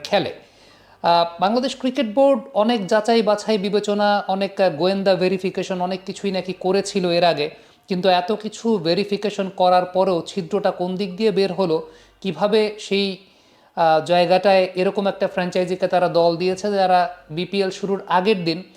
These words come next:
সারেন্ডার করে, এবং এটা রীতিমতো একটা লজ্জার বিষয়। বাংলাদেশি হিসাবে আমাদের জন্য লজ্জার বিষয়, চট্টগ্রামবাসী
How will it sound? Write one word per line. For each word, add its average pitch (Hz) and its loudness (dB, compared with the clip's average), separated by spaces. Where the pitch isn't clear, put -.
সারেন্ডার 208 2
করে, 185 2
এবং 220 -4
এটা 233 0
রীতিমতো 233 0
একটা 214 -4
লজ্জার 160 2
বিষয়। 139 -4
বাংলাদেশি 165 -2
হিসাবে 247 -2
আমাদের 196 0
জন্য 208 -2
লজ্জার 196 0
বিষয়, 226 -6
চট্টগ্রামবাসী 208 0